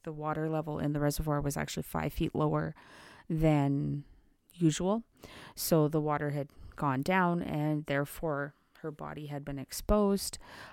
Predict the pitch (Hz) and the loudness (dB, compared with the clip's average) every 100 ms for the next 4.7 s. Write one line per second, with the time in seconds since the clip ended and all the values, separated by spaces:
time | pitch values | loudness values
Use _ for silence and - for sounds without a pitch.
0 | - 180 160 151 190 180 165 175 160 160 | -6 0 2 2 4 6 6 6 4 2
1 | 160 147 143 151 143 151 156 156 - - | 0 -2 10 10 10 8 8 6 -2 -16
2 | - - - - 156 147 135 - 147 170 | -20 -6 -4 0 0 0 -2 2 4 4
3 | 196 240 - - - 175 165 156 147 147 | 2 -2 -6 -6 0 0 4 4 4 2
4 | 143 131 131 - - - - | 0 -2 -2 -4 -10 -4 -4